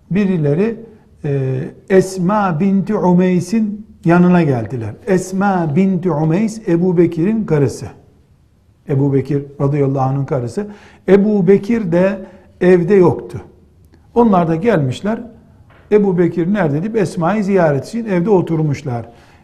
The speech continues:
Ebu Bekir de eve geldiğinde bakmış ki karısı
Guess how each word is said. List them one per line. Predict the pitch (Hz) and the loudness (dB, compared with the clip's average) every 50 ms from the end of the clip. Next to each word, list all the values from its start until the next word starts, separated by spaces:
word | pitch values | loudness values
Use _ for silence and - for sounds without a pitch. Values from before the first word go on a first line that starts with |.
| _ _ - | _ _ 2
Ebu | 190 202 196 220 220 208 190 180 160 147 | 2 2 2 2 0 0 0 0 2 2
Bekir | 196 214 208 208 208 196 185 160 143 | 2 2 2 2 0 0 0 0 0
de | 147 135 135 143 151 185 190 - - - - _ _ - _ _ _ _ _ - | 0 2 2 0 0 -2 -6 -10 -16 -20 -20 _ _ -20 _ _ _ _ _ -4
eve | 180 185 196 208 202 180 175 185 - - - - - | -2 0 2 2 0 0 -2 -4 -8 -14 -18 -10 -2
geldiğinde | 131 170 185 190 190 180 151 165 156 139 135 131 127 131 139 156 185 214 233 - - - - _ _ _ _ _ - - | 2 4 4 6 4 4 2 2 2 2 2 0 0 0 0 0 -2 -2 -6 -10 -16 -20 -20 _ _ _ _ _ -4 0
bakmış | 160 170 165 - 214 226 220 175 214 - | 0 0 0 -2 -4 -4 -4 -4 -6 -6
ki | - 180 156 139 - - - - | -4 -4 -2 -2 -4 -8 -10 -2
karısı | - 185 190 180 185 - - - 185 160 | 2 2 2 2 0 -4 -2 -2 -2 -2